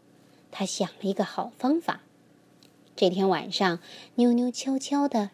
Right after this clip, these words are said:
溜进铺子里，拿了五个包子放在桌上，又去厨房拿了一些面粉撒在桌子的周围。布置好之后，她就悄悄地躲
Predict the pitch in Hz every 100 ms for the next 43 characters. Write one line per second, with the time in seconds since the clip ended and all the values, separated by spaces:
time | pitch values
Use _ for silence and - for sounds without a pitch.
0 | - 226 214 202 - - 262 190 - -
1 | - _ - - - 226 226 294 339 208
2 | 202 - 294 330 330 233 196 - - 196
3 | 170 175 - 247 285 - 180 - _ _
4 | - - - 214 202 196 - 220 262 196
5 | 180 214 240 196 190 269 - 294 311 359
6 | 254 185 160 165 202 - - - 196 -
7 | 180 170 247 254 196 165 - 277 254 170
8 | 220 285 _ _ _ _ _ - _ _
9 | _ - - 247 220 220 175 165 - 240
10 | 311 269 196 - - - 185 180 - -
11 | 233 - 254 254 220 196 _ _ _ 190